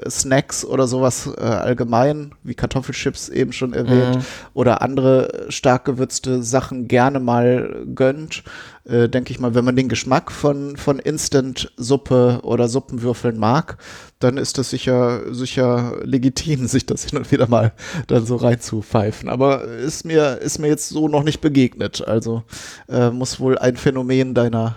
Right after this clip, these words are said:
Speaker 1: deiner, äh, Schule oder der Umgebung da gewesen sein. Ähm, ja, also wie gesagt, kenn, kenn ich so nicht. Okay,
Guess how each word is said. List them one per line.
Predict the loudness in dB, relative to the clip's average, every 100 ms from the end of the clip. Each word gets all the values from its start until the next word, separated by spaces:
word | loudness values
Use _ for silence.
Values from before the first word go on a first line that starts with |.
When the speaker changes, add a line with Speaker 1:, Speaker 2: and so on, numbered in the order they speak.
| -4
Speaker 1:
deiner, | 0 2 2 0 -2 -4
äh, | -4 -4
Schule | -4 -2 0 0
oder | 0 0 2 4
der | 4 4
Umgebung | 0 0 2 4 2 2
da | 0
gewesen | 0 0 0 0 -4
sein. | 0 0 -2 -8 _ _ _ _ _ _ -20 -20 -18 -16 -16 -20 -6
Ähm, | 2 4 4 0 -6 -12 -18 -20 -20 _ _
ja, | -2 0 0 -6 -8
also | -2 0 -2 -4
wie | -2
gesagt, | 2 2 2 -2
kenn, | 0 0 0 -2
kenn | -2
ich | -2 -6
so | -6
nicht. | -6 -8 -10 _ _ -20 -20 -20 -20 -20 -20 -20 _ _ _ _ _ _ -10 -6 -6 -10 -16 -18 -16 -16 -18 -20 -20 _ _ _
Okay, | 0 2 2 4 2